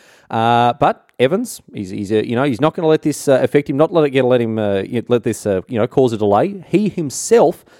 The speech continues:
harnesses himself up with the dogs and pulls the sled along with them and successfully arrives at Nulato at ten o'clock. So things still travelling along on schedule thanks to Evans, you know, harnessing himself up to the, to the sled. So good on him there.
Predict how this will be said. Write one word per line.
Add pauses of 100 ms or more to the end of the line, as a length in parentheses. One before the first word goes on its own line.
(140)
harnesses
himself
up
with
the
dogs (220)
and
pulls
the
sled
along
with
them (240)
and
successfully
arrives
at
Nulato (300)
at (120)
ten
o'clock.
So
things
still
travelling
along
on
schedule
thanks
to
Evans,
you
know, (440)
harnessing
himself
up
to
the,
to
the
sled.
So
good
on
him
there.